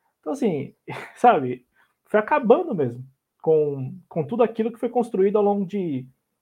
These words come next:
treze, quatorze anos, né? É, e não apenas construído, como implementado e com resultados,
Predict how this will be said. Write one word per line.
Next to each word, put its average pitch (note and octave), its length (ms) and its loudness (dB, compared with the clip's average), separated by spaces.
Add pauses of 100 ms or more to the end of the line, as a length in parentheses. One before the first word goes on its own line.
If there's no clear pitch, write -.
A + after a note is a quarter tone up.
(240)
treze, D3 640 2
quatorze C3+ 640 0
anos, C3 440 -2
né? G3+ 140 -12 (800)
É, B2 640 -2
e C#3 80 -2
não E3 120 4
apenas G#3 280 4
construído, F3 560 -4
como C4+ 180 -12
implementado E3 800 -4
e B2 180 -6
com E3 240 -4
resultados, D3+ 920 -2